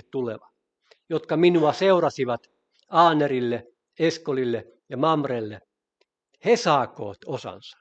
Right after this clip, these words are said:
Kunnia on aina yksin Jumala. Ja vaikka kuka palautuisi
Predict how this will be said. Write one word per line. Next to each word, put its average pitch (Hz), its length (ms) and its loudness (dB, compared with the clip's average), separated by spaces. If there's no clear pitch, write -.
Kunnia 180 800 2
on 139 280 -4
aina 160 500 4
yksin 117 520 -6
Jumala. 98 280 -12
Ja 135 120 0
vaikka 220 340 6
kuka 180 680 0
palautuisi 139 1000 6